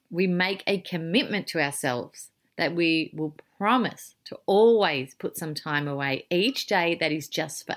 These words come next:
ourselves and to show us that act of self-love, to commit to incorporating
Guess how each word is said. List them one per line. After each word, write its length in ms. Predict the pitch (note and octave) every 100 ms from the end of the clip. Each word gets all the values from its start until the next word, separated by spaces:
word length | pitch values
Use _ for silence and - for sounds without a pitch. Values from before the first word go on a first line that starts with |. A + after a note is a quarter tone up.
| E3+
ourselves 580 | D#3+ - D3 - - - - -
and 140 | F3+
to 100 | F3+
show 440 | E3+ - - E3 D#3+
us 160 | D#3
that 300 | - D#3+ - _ _ _ -
act 260 | - -
of 120 | E3+ D#3
self-love, 680 | - D#3 D3+ D3 - - _ _ _ _ _ _ _ _ _ _ -
to 140 | -
commit 540 | G#3+ A3 F3+ D#3+ F#3+ - _ _ _ _
to 340 | - F#3 -
incorporating 1200 | F3 D#3+ - F3+ F3+ F3+ F3 E3 D#3 D3+ E3+ A#3